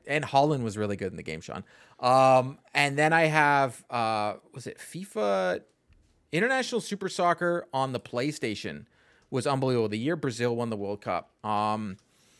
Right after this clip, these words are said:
and then there's on the P C, N H L ninety-seven. It's got John Van Beesbroek on it. That is unbelievable, that game as well.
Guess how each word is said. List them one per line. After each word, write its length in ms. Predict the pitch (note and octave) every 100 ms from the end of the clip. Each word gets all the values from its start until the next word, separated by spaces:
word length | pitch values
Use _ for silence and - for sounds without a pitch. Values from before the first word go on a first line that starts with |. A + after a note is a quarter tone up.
| _ _ _ _ -
and 180 | C3 C#3
then 220 | C#3+ C#3+
there's 420 | C#3+ C#3 A#2+ - -
on 220 | C#3+ D#3+
the 80 | F3+
P 240 | - F3+ D3+
C, 580 | - C#3+ A#2+ A#2+ B2 -
N 120 | B2+
H 220 | C#3+ C3
L 120 | D3+ C#3+
ninety-seven. 1900 | C3 B2+ C3+ C#3 B2+ C3 B2+ A#2+ A2+ A2 - - - B2+ C3 F3 A3+ G3+ -
It's 120 | -
got 180 | A2 A2
John 200 | B2+ B2+
Van 200 | C#3 A#2
Beesbroek 400 | A2+ B2 D3+ D#3
on 100 | D#3+
it. 140 | G#3+ - _ _ _ _
That 220 | B2 C3+
is 240 | C#3 B2+ - C#3+
unbelievable, 640 | C3+ C3 B2 B2 A#2 A#2
that 180 | G#2+ A2
game 160 | A2+ G#2+
as 120 | G2+
well. 380 | G2+ A2 G#2